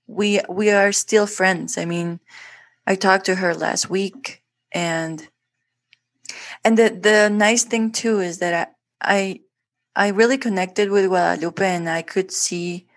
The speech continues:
like, the power inside the woman. She's a very strong woman. She, she lives in a very, um, uh, escasos recursos, you know, like, she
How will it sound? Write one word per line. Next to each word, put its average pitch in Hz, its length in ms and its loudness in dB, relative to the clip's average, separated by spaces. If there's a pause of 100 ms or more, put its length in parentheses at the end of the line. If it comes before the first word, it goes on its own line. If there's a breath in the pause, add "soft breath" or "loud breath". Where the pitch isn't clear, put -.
(760)
like, 165 340 -6 (680)
the 185 80 -2
power 180 500 4
inside 180 460 2
the 180 120 0
woman. 175 480 -4
She's 185 320 -6
a 175 60 -6
very 180 500 4
strong 175 340 -2
woman. 170 440 -4 (580 loud breath)
She, 190 400 2 (220)
she 196 180 0
lives 185 340 2
in 185 160 -2
a 170 100 -2
very, 165 760 -4 (400)
um, 160 600 -8 (1120)
uh, 185 420 -6 (380)
escasos 190 580 0
recursos, 202 680 2
you 226 100 4
know, 214 160 2
like, 214 160 -2
she - 560 -4